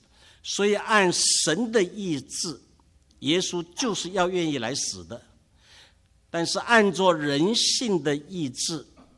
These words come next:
，“父啊，取掉这杯吧，倘若可行。”所以到最后的讨论就是耶稣有两个意志，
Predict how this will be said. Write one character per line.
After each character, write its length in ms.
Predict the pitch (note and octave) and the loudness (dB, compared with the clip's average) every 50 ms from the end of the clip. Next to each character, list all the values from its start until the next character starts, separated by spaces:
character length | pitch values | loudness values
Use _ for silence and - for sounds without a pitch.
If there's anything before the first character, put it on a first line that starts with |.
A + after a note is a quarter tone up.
| _ _ _ _ _ _ _ - | _ _ _ _ _ _ _ -20
，“父 280 | - - - - F3+ D#3 | -20 -20 -12 -6 -2 0
啊， 380 | C#3 B2 A2+ F#2 E2 - - - _ _ _ _ _ _ _ _ | 0 0 0 -2 -6 -12 -20 -20 _ _ _ _ _ _ _ _
取 320 | - - - - - B2+ B2+ | -6 -4 -4 -2 -4 -6 -6
掉 180 | C#3+ F3+ D#3 | -4 -4 -4
这 160 | C#3 - C#3+ B2 | -4 -4 -6 -6
杯 240 | - - A#2+ A2 | -6 -8 -8 -8
吧， 240 | G#2+ E2+ F#2 - - _ _ _ _ - | -8 -12 -16 -20 -20 _ _ _ _ -8
倘 240 | - D3+ A#2 A#2 | -6 -6 -6 -4
若 120 | C3 C#3+ C3 | -4 -6 -6
可 240 | - - - - F2+ | -8 -10 -16 -16 -14
行。” 240 | E2+ - - - E2+ _ _ _ _ _ _ _ _ - - _ _ _ | -12 -12 -12 -12 -14 _ _ _ _ _ _ _ _ -20 -20 _ _ _
所 280 | - - - D#3+ F3 G3 | -8 -4 -2 2 2 4
以 300 | F#3 D3 B2+ A#2 G2+ - - - - _ _ _ _ _ _ _ _ _ _ _ _ _ _ _ - - | 4 2 0 -2 -8 -14 -20 -20 -20 _ _ _ _ _ _ _ _ _ _ _ _ _ _ _ -10 -2
到 340 | - E3 D#3+ C#3+ C3 B2 A#2 | 2 4 4 4 4 2 0
最 340 | - - - - B3 F#3+ E3+ | -2 -4 -2 2 2 2 2
后 220 | - A2+ G3+ F#3+ | 2 0 -2 -2
的 100 | C#3 D3+ C#3+ | -2 -2 -4
讨 260 | - - - G#2+ G2+ | -4 -8 -8 -8 -6
论 180 | A2 C3+ C3+ B2 | -4 -4 -4 -4
就 140 | - C#3 | -6 -6
是 180 | B2+ A2+ A2+ A#2+ - | -8 -10 -10 -12 -8
耶 220 | - C3+ E3+ G#3 G#3+ | -2 2 2 4 4
稣 400 | - - - F#3+ F#3 F#3 F#3 - - - _ _ _ _ _ _ _ _ _ _ _ _ _ _ _ _ _ _ _ _ _ _ _ _ _ _ _ _ _ _ _ _ _ _ | 2 -2 -4 -4 -6 -6 -6 -10 -14 -20 _ _ _ _ _ _ _ _ _ _ _ _ _ _ _ _ _ _ _ _ _ _ _ _ _ _ _ _ _ _ _ _ _ _
有 260 | - C#3+ C#3 C3+ C3+ C3+ | -6 -4 -2 -2 -2 -4
两 420 | C3+ C3 C3 E3 F3 D#3+ D3+ D3 | -6 0 2 4 6 6 6 4
个 80 | D#3+ G3+ | 2 0
意 240 | A3 A3+ A#3 G#3 | 0 0 -2 -2
志， 300 | D#3+ - - - G3 C#3+ | -2 0 -2 -2 -2 -4